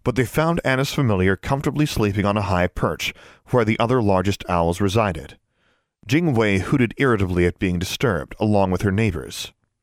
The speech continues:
Climbing back down the stairs from the top of the aviary, Alexandra told Anna about Tomo's whispered threat.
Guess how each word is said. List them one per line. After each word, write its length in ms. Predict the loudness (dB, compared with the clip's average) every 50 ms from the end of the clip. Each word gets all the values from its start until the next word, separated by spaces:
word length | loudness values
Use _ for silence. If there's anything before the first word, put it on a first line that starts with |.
| _ _ _ _ _ _ _ _ _ _ _ _ _
Climbing 440 | -8 -4 0 0 2 2 2 2 2
back 240 | 2 0 0 0 0
down 200 | 0 0 2 2
the 80 | 0
stairs 500 | -2 -2 -2 0 0 2 2 0 0 0
from 160 | -2 -2 -2
the 60 | -2 -2
top 280 | -2 -2 -2 0 0
of 120 | 0 0 0
the 120 | 2 2
aviary, 560 | 2 2 2 2 2 0 0 -2 -8 -16 -18 _ _ _ _ _ _ _ _ -6
Alexandra 460 | -2 0 0 2 2 2 2 2 0 -2
told 280 | 0 0 0 0 0 0
Anna 240 | -2 0 0 0 0 0
about 300 | 0 -2 -2 -2 -4 -4
Tomo's 440 | -2 -2 0 2 2 0 0 0
whispered 380 | -2 -4 -4 -4 -4 -8 -8 -8
threat. 440 | -6 -4 -2 -2 -4 -4 -10 -18